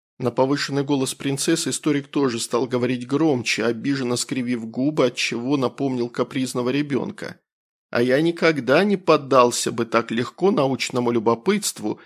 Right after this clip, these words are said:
и никогда бы не внял вашим просьбам, принцесса, если бы вы тогда же предупредили меня о полномочиях, данных вашим десантникам».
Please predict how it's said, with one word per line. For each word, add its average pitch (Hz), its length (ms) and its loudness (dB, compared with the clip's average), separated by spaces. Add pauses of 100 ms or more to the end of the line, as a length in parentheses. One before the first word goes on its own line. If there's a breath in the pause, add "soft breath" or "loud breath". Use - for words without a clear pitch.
(160 loud breath)
и 135 120 0
никогда 143 460 4
бы 143 100 2
не 143 120 2
внял 139 380 4
вашим 120 360 2
просьбам, 143 540 2
принцесса, 120 640 -2
если 117 400 -4
бы 120 160 0
вы 131 100 -2
тогда 117 540 0
же 156 120 0
предупредили 117 800 -4
меня 131 440 0 (120)
о - 140 -4
полномочиях, 123 920 0
данных 139 520 0
вашим 120 500 -2
десантникам». - 960 -2